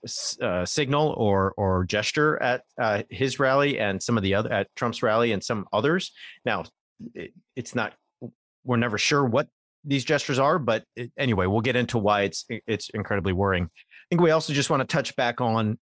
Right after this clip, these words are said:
the migrant story from Martha's Vineyard and DeSantis, and just talk about dehumanization and what that does and how,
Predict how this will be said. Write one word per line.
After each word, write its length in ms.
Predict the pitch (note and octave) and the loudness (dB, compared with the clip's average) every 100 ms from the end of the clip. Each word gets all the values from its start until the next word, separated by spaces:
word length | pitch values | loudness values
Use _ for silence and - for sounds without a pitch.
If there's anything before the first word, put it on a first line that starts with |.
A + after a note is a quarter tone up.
| _ _ - | _ _ -6
the 140 | A2+ | -2
migrant 380 | A2+ B2 A#2 G#2 | 0 0 -2 -4
story 320 | - G2+ G2 | -2 0 0
from 180 | - G2+ | -2 -2
Martha's 320 | G2 G2 F#2 | -2 -2 -2
Vineyard 460 | D3 D3 C3 A#2+ - | 0 2 2 0 -2
and 200 | G2+ F2+ | -4 -4
DeSantis, 560 | F#2+ B2 G#2+ G#2 - - _ - - | -2 -2 0 -2 -2 -10 _ -16 -4
and 80 | D#3 | -2
just 140 | A3+ | 2
talk 140 | B3+ G#3+ | 0 2
about 180 | E3 | 0
dehumanization 840 | A2+ D3+ D3 A#2+ G2+ A2 B2+ F3 E3 | 2 2 4 2 2 0 0 -2 -4
and 160 | - A#2 | -2 0
what 140 | C3+ | 0
that 180 | B2 F2+ | 0 -2
does 420 | G#2 A2 C3 - - G#2+ | 0 0 0 -6 -10 -4
and 200 | G2 F#2 | -2 0
how, 480 | A#2 A2+ G#2+ G#2 | 0 2 2 0